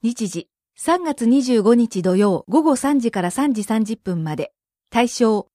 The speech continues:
小学生までのお子さんと保護者四十名。内容、日本語と韓国語での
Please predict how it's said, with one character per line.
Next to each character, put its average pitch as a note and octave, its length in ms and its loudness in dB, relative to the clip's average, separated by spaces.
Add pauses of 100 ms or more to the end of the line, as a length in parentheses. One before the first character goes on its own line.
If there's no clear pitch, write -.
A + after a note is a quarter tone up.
(180)
小 F4 220 2
学 F4 180 -2
生 B3+ 240 2
ま G#3+ 140 0
で G3+ 100 2
の F3 120 -2
お F3+ 120 -2
子 C4+ 140 2
さ C#4 160 0
ん B3+ 80 0
と B3+ 100 0
保 A#3+ 140 0
護 A#3 100 0
者 E3+ 320 -4
四 C4+ 240 4
十 C4+ 220 0
名。 D3 280 -6 (460)
内 G#3+ 260 0
容、 G3 300 0 (400)
日 G#3+ 140 4
本 F4 180 0
語 F4 140 0
と E4 120 0
韓 D#4 220 -2
国 D4 240 -4
語 C#4+ 120 2
で C#4 120 4
の F#3 200 0